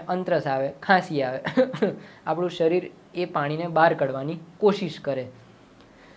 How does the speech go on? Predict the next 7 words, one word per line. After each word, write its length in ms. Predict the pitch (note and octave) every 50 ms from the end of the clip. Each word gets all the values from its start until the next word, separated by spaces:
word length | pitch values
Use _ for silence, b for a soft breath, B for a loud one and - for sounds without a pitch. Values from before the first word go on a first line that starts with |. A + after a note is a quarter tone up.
| B B B B B -
એટલે 160 | A3+ A#3+ A3
જે 160 | G3 A3 A3
લોકો 280 | G#3+ G#3 G3+ G3+ G3+ F3+
હડબડાટીમાં 680 | F3 F3+ F#3 F#3+ F#3 F3+ F3 F3 F3+ F3+ F3 F3 F3
પાણી 240 | - D#3 D3+ D3+ D#3+
પીતા 320 | D#3 D#3+ F#3 - - G3+ F3
હોય 200 | D3+ C#3 C3